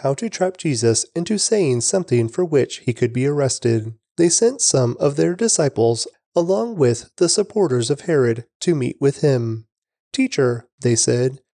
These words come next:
"we know how honest you are. You teach the way of God truthfully. You are impartial and don't play favorites. Now tell us, what do you think about this? Is it right to pay taxes to Caesar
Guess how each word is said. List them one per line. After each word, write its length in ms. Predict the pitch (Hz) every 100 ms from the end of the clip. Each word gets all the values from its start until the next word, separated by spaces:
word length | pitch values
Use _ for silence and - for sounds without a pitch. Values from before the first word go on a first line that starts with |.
| -
"we 140 | 247
know 280 | 247 196 127
how 220 | 110 190
honest 440 | 247 214 156 127 -
you 180 | 151 175
are. 440 | 165 127 117 - _ _ -
You 160 | 202
teach 380 | 220 196 185 -
the 140 | - 226
way 160 | 131
of 160 | 135 -
God 340 | 196 170 120
truthfully. 800 | - 233 220 147 120 117 113 113 _ -
You 300 | 214 165 -
are 180 | 143 165
impartial 760 | 185 185 202 - 127 120 117 -
and 160 | 196
don't 260 | 165 127 -
play 180 | - 156
favorites. 680 | - 170 131 117 113 - - _ _ _ -
Now 160 | 202 208
tell 280 | - 196
us, 340 | 131 117 - - _ _
what 180 | - 175
do 100 | 180
you 200 | 240 262
think 260 | 226 139 131
about 300 | 135 151 -
this? 480 | 131 113 - - - _ _ -
Is 160 | 175
it 160 | 220 254
right 260 | 160 131 -
to 80 |
pay 180 | 156 185
taxes 540 | 190 202 190 - - -
to 140 | -
Caesar 580 | 170 233 202 120 113 113